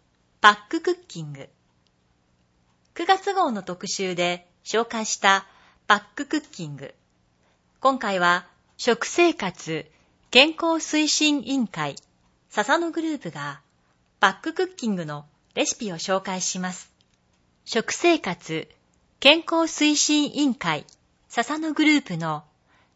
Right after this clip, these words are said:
七名の女性の皆さんの写真が掲載されています。パッククッキングとは、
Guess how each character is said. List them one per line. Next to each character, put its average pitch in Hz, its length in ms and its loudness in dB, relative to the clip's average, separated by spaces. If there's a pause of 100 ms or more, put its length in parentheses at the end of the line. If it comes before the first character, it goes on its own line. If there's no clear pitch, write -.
(120)
七 269 260 2
名 262 260 -4
の 156 240 -4 (260)
女 196 120 2
性 285 240 -2
の 285 100 -2
皆 277 220 -2
さ 208 180 -6
ん 170 120 -6
の 156 180 -8 (180)
写 190 160 0
真 240 240 -2
が 240 120 -4
掲 208 180 2
載 220 220 0
さ 220 140 -4
れ 214 100 -4
て 220 100 -6
い 214 120 -4
ま 220 140 -6
す。 - 160 -20 (1200)
パ 196 80 4
ッ 196 60 2
ク 320 180 -6
ク 370 120 0
ッ 359 80 -6
キ 247 120 -4
ン 202 60 0
グ 175 100 -8
と 160 100 -18
は、 151 240 -6